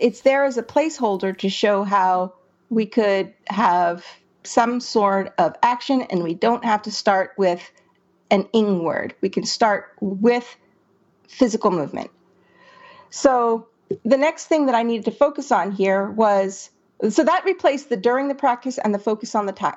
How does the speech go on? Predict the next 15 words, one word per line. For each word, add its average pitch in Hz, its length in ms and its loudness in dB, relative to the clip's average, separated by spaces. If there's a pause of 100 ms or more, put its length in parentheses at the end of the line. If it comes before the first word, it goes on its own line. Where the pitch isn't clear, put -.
(140)
tasks 220 440 -2
at - 80 -4
hand." 214 340 0 (360)
But 233 100 4
the 269 80 4
next 311 340 0
issue 254 300 0
was, 202 400 0 (240)
"And 233 120 4
it - 120 -4
was 254 160 2
great 247 280 0
having 214 420 0 (100)
a 208 140 2
timeout." 180 760 0